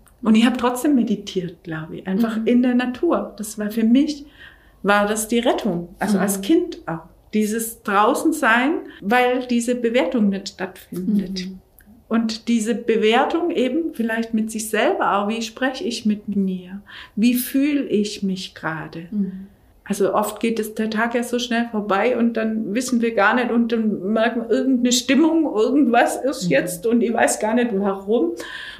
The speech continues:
Speaker 1: Und das ist ein Einlassen, eine Übungssache, ja.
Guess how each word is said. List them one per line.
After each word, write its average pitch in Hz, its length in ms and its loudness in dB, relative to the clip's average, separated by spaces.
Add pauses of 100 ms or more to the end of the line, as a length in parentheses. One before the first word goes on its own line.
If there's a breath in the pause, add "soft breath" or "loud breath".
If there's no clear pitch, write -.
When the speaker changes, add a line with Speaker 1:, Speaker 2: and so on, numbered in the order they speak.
Speaker 1:
Und 233 260 4
das 214 140 -2
ist - 300 -10 (760)
ein 202 120 8
Einlassen, 202 800 2
eine 208 160 2
Übungssache, 214 1080 -2
ja. 190 440 -2